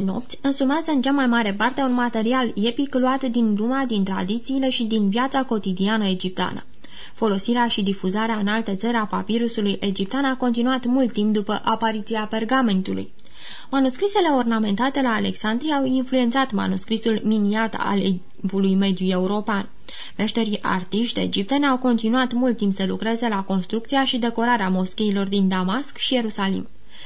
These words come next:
Și cum islamismul interzicea în sanctuarele sale reprezentarea figurii umane, locul ei a fost ocupat de ornamentația geometrică.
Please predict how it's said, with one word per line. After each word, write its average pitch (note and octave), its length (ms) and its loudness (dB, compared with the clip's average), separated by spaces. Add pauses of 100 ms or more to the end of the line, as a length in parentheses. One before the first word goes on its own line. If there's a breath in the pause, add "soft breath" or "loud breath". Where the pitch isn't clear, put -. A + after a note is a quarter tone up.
(200 loud breath)
Și - 160 -2
cum C#4 280 -2
islamismul B3+ 760 -2
interzicea A3 600 0
în A3+ 100 0
sanctuarele G#3 680 -2
sale G#3+ 320 -4
reprezentarea G3 760 -2
figurii G3+ 400 -2
umane, G3 460 0 (320 loud breath)
locul F#4 240 2
ei D4 320 2
a B3 120 2
fost B3+ 300 -2
ocupat A3+ 440 -2
de A3+ 300 -2
ornamentația G#3 840 0
geometrică. F#3 680 -4